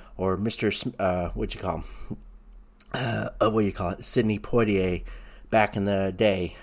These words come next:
Uh, I forget what it was called, In the Heat of the Night. And, uh, they, You Call Me Mister Tibbs. We've had b-, great black actors. We've had great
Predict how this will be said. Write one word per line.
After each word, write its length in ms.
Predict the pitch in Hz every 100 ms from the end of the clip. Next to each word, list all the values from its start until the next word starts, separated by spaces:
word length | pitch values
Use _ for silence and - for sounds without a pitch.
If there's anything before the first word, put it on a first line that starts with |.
| -
Uh, 360 | 92 92 90 92 - -
I 60 | 101
forget 260 | 98 92
what 140 | 90 92
it 80 | 98
was 160 | 92
called, 220 | - 92
In 160 | 95 92
the 60 | 90
Heat 180 | 101
of 60 | 95
the 60 | 92
Night. 280 | 92 90 - - - - -
And, 120 | 90
uh, 180 | 90 92
they, 220 | 98 101 - - -
You 140 | 95
Call 280 | - 113 98
Me 120 | 95
Mister 340 | 98 95 - 95
Tibbs. 500 | - 110 95 87 - - - -
We've 160 | 151 151
had 300 | 165 143 101
b-, 80 |
great 440 | 107 113 117 127 92
black 320 | 101 90 87
actors. 560 | 90 87 - - 82 -
We've 140 | 117
had 220 | 127 123
great 540 | 98 92 101 120 104